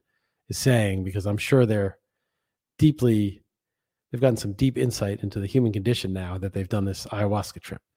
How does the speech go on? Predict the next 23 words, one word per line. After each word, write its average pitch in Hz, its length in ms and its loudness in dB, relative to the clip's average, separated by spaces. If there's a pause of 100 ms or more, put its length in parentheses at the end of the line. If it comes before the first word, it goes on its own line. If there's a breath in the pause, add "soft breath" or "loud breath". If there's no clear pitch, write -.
(720)
I 147 40 10
mean, 165 100 12
you're 202 80 12
not 208 120 12
gonna 147 160 6
think 196 280 8
that. 87 300 -4
You're 135 160 4
just 135 160 -4
gonna 127 140 6
think, 120 220 2
"Oh, 143 100 8
yeah, 143 260 6
this 113 180 -2
is 113 100 -4
that 113 200 0
dude 127 180 4
who 117 100 2
went 113 200 0 (100)
and 120 120 -6
got 107 180 -2
that 117 160 -2
trip." - 360 0